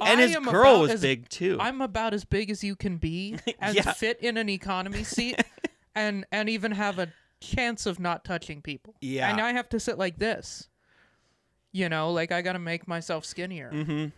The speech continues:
Speaker 1: Where, you know, if I man spread on an economy
Speaker 2: <laughs>
Speaker 1: seat, we're making new friends.
Speaker 2: I mean, he was just weird, and he, he, like, sat like this
Speaker 1: Mm-hmm.
Speaker 2: for, like,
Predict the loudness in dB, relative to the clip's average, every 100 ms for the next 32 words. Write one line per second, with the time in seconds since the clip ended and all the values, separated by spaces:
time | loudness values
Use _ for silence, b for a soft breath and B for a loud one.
0 | _ _ _ _ _ -4 -2 -2 -6 -6
1 | -6 -4 -4 -2 -2 -2 -4 -6 -4 -2
2 | -2 -4 -4 -4 -6 -6 -4 -2 -4 -6
3 | -8 -6 -6 -8 -14 B B B B B
4 | B -8 -2 -2 -2 -4 -8 -10 -8 -10
5 | -8 -10 -14 -18 -20 -20 -20 b b 4
6 | 6 6 4 -2 _ _ _ -2 0 0
7 | -2 -4 0 2 2 0 -2 -2 -2 -2
8 | 0 -2 -4 2 2 2 -2 -4 -6 -4
9 | -4 -4 -10 -10 -6 -4 -6 -8 -10 0
10 | 2 4 0 -4